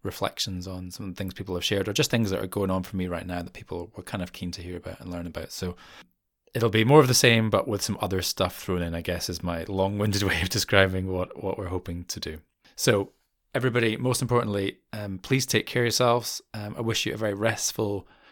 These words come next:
Christmas, New Year period. I very much look forward to, um, catching up with you all in the new year. So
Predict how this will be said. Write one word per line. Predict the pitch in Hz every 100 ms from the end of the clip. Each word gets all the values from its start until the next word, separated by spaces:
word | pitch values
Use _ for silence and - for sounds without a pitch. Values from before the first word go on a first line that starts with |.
| _
Christmas, | - 127 - 110 -
New | 110 104
Year | 107 104
period. | 101 - 127 127 127 - _
I | 104 104 98 -
very | 120 113
much | 107 98 -
look | -
forward | - 107 101 101 98 -
to, | - 98 92 92 - - - - - - - _ -
um, | 98 104
catching | - - -
up | 120
with | 127
you | 110
all | 113 110
in | - 113 107
the |
new | 104 104
year. | 104 113 143 160
So | - 98